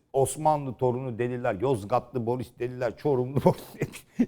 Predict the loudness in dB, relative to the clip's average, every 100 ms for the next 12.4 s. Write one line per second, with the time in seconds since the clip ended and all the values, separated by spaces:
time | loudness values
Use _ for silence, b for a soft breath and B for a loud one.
0 | 2 0 2 2 6 8 6 6 4 4
1 | -6 -12 -14 -16 -20 -20 -12 -12 -10 -16
2 | _ _ _ _ _ -8 -6 2 4 8
3 | 6 4 -2 -6 -10 _ _ _ _ 4
4 | 4 4 6 6 8 6 6 -2 -4 -8
5 | -10 -6 -6 -4 6 6 6 2 2 4
6 | 4 2 -2 -4 -4 -2 4 2 4 2
7 | 4 4 2 -2 -14 -16 -16 -18 -8 -6
8 | -6 -10 -20 _ _ _ _ 2 4 4
9 | 2 6 4 4 2 2 2 -2 -4 -6
10 | -6 -6 -4 -4 -6 -16 -2 0 2 4
11 | 4 4 2 2 2 4 4 2 -2 -10
12 | -12 -10 -10